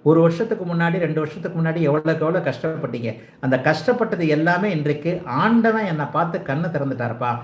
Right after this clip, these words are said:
பரவாயில்லப்பா, எனக்கும் நல்லது நடக்குதே என்கின்ற மாதிரியான சில அமைப்புகள்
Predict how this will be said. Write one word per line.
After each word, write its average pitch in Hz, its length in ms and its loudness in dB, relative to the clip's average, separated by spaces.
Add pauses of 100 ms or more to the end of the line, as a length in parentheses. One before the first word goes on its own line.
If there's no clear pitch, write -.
(220)
பரவாயில்லப்பா, 160 720 2
எனக்கும் 233 720 0
நல்லது 190 380 0
நடக்குதே 143 800 0
என்கின்ற 175 500 2
மாதிரியான 190 600 2
சில 160 220 -2
அமைப்புகள் 151 520 -2